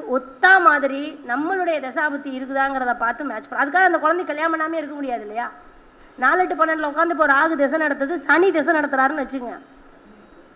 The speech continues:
பத்தொன்பது வருஷம் தொலைஞ்சுது. அப்போ அந்த பிள்ளை கல்யாணம் பண்ணாமே இருக்க முடியுமா? அப்போ அந்த சனி அவனுக்கு பூர்வ புண்ணியாதிபதியாகவோ மூன்று, ஏழு, பதினொன்னுக்கு உண்டான கிரகமாவோ,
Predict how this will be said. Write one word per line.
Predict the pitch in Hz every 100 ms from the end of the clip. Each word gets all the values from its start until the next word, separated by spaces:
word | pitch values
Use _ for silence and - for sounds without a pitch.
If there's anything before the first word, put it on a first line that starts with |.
| - - - _ _ -
பத்தொன்பது | 302 349 330 294
வருஷம் | 277 269 330 233 - - - - - -
தொலைஞ்சுது. | 277 339 294 240 190 - - - - - - - -
அப்போ | - 349
அந்த | 330
பிள்ளை | 320 415
கல்யாணம் | 349 370 453
பண்ணாமே | 403 403 381
இருக்க | 320 285
முடியுமா? | 240 208 247 202 - - - - -
அப்போ | 262 262 302 285
அந்த | 277 277
சனி | 277 330 427
அவனுக்கு | 453 339 311 392 427 392
பூர்வ | 359 381 392
புண்ணியாதிபதியாகவோ | 339 339 320 311 285 277 277 254 233 233 233 185 - - _ - - - _ - - - -
மூன்று, | 285 440 466 440 392
ஏழு, | 349 339
பதினொன்னுக்கு | 320 302 330 320 294
உண்டான | 294 285 285 254
கிரகமாவோ, | 254 269 254 233 220 202